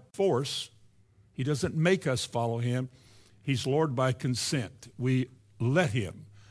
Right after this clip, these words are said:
have control of our life. And I think the more you see where this is leading, the more you want him to lead. Now, we go from there down to the fifteenth verse. And this message is throughout the New Testament. It's a sober message like the last one was.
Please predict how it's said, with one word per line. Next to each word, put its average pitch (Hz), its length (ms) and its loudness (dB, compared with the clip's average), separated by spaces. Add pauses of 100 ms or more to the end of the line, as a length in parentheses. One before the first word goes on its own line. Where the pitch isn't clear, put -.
(140)
have 117 260 -4
control 117 500 -4
of 113 140 -4
our 113 160 0
life. 120 300 0
And 120 80 -2
I - 20 -4
think 135 240 -2
the 127 60 -2
more 135 240 2
you 131 160 2
see 143 260 0
where 127 180 0
this 120 280 -2
is 95 100 -4
leading, 127 280 2
the 120 60 2
more 127 200 2
you 123 180 2
want 127 300 0
him 104 260 -2 (420)
to - 80 -6
lead. 117 380 2 (720)
Now, 131 280 2 (140)
we 135 120 0
go 190 200 6
from 143 300 0
there 147 420 6 (1000)
down 151 320 4
to 143 160 -2
the 131 80 2
fifteenth 160 500 2
verse. 117 500 -2 (1500)
And 123 120 2
this 185 200 4
message 156 540 0
is 131 220 -2
throughout 151 460 2
the 139 80 0
New 143 180 2
Testament. 139 480 0
It's - 80 -6
a 131 80 0
sober 185 520 4
message 117 460 -2
like 135 220 0
the 151 80 -2
last 170 340 2
one 110 160 -2
was. - 540 -10